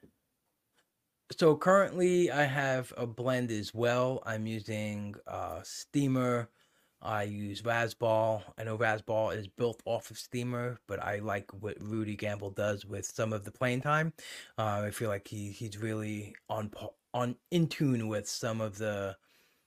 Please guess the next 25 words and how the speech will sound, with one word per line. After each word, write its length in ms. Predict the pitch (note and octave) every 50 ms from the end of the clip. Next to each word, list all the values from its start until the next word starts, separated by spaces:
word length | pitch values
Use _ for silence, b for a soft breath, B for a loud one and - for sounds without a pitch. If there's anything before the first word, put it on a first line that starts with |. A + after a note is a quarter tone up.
| _ _ _ _ - _ -
the 140 | A2+ A#2 A2
things 420 | - C3 A#2+ A2+ A2+ A2+ G#2+ F#2+
that 280 | - A2 G#2 G#2 F#2+ -
he 180 | - A2+ A#2 A#2
adjusts 480 | G#2+ G2+ - - G#2+ F#2+ G2 - - -
and 160 | G#2+ G2+ G2
sees 300 | - - A#2 A2+ A2 G2
a 60 | G#2+
little 160 | G2+ G#2 G#2 G2
bit 160 | G2+ G2 G2
differently 400 | - G2+ - - - - F#2+ G2
than 160 | G2 F#2+ G2
Steamer. 480 | - - - G#2 G2+ G2 G2 F#2+ F#2+ F#2+
So, 480 | - - G#2 G2+ G2 G2+ G2+ G2 G2 - b b b b b b b b -
um, 640 | G2+ G#2 G2+ G2+ G2+ G2+ G2+ G2+ G2+ G2 F#2+ F#2+ - _ _ _ _ _ -
they 120 | A#2 A#2
don't, 300 | A#2+ A#2+ A#2 A#2+ - -
like, 240 | F#2+ G#2+ - - - -
I 60 | C3
weigh 220 | B2+ C#3 D3+ D#3+ D3
them 340 | D3 C#3 C#3 C#3 C3 B2 - A#2
the 140 | B2+ A#2+
same, 680 | - - - C#3 C3 B2 A#2+ A2+ A2 G#2+ G#2+ G#2 G2+ - _ _ _ - -
um, 720 | - - G#2+ G#2 G#2 G#2 G#2 G#2 G2+ G2+ G2+ G2+ G2+ G2+ - _ -
but 100 | A2+